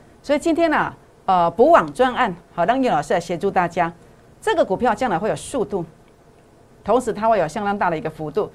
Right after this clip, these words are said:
你要实现梦想的，或者是资金财务的缺口的，这是一个时机在。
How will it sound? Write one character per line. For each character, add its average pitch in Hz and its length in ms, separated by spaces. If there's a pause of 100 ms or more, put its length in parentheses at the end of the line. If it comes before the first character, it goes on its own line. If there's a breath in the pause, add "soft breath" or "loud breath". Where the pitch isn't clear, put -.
(200 loud breath)
你 233 120
要 370 100
实 269 180
现 320 160
梦 285 200
想 - 280
的， 226 100 (320)
或 311 80
者 247 80
是 262 160
资 277 200
金 269 180
财 175 180
务 208 120
的 160 80
缺 180 280
口 147 200
的， 110 120 (380 loud breath)
这 302 100
是 269 140
一 175 140
个 165 100
时 165 180
机 180 220
在。 147 240